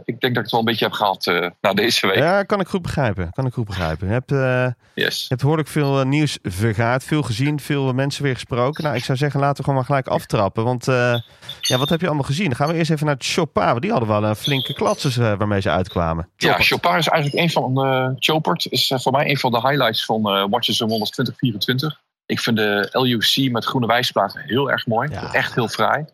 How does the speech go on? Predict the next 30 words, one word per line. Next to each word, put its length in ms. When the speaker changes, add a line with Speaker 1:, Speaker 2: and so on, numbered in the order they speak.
Speaker 1:
Daarnaast 300
hebben 180
ze 60
een 60
soort 220
gelijk 320
model 420
uitgebracht. 580
Iets 260
anders, 240
iets 160
klassieker, 640
eh, 180
kast. 420
Met 160
een, 140
eh, 340
zilver, 760
een 140
zilvergrijze 680
wijzerplaat. 720
Een 140
Fleurier, 680
eh, 60
seal. 460
Speaker 2:
Goed. 320
Speaker 1:
Ehm, 380
ja, 160
echt 140
prachtig. 460